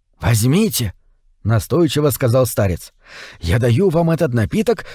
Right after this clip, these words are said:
ибо высший закон гласит, что милость порождает милость, а из силы родится сила».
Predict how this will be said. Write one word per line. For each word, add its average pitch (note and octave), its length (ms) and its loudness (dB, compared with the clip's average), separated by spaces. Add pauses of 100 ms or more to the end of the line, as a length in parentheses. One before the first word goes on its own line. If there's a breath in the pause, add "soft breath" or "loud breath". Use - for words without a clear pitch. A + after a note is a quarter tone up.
ибо C#3+ 180 0
высший F3 440 0
закон D#3+ 440 0
гласит, C#3+ 440 0 (160 loud breath)
что - 280 -2
милость F3 640 2
порождает C#3 720 0
милость, E3+ 600 0 (220 loud breath)
а A2 140 0
из G#2 180 0
силы D3 600 0 (320 soft breath)
родится G#2 760 -2
сила». G#2+ 580 -8